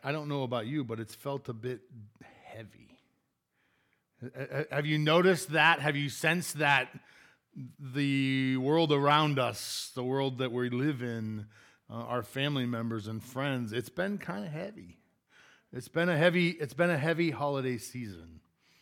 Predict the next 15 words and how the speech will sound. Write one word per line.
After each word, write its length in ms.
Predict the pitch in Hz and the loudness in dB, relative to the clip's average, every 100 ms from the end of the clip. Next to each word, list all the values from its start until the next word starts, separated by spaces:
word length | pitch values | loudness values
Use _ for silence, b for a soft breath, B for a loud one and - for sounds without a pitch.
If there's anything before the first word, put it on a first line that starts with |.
| _ _ _ | _ _ _
so 240 | - 107 | -14 -12
far. 320 | 101 - 92 85 _ _ _ _ _ _ _ _ _ _ _ _ _ _ _ _ _ _ _ _ _ _ _ _ _ - | -10 -12 -16 -16 _ _ _ _ _ _ _ _ _ _ _ _ _ _ _ _ _ _ _ _ _ _ _ _ _ -4
Well, 120 | 147 | 0
I 60 | 156 | 2
wanna 240 | 208 226 | 4 2
tell 240 | - 202 | 4 6
you 140 | 226 156 | 8 6
that 140 | 156 | 4
we're 140 | 156 165 | 4 6
looking 380 | 202 220 208 | 6 4 4
at 340 | 185 175 160 160 | 6 6 4 2
a 120 | 156 | -4
passage 840 | - 175 190 - 156 139 113 - b b b b | 4 8 8 6 2 0 -2 -10 b b b b
in 140 | 165 | 2
Isaiah, 760 | 165 160 139 160 190 147 117 | 6 6 6 8 10 8 6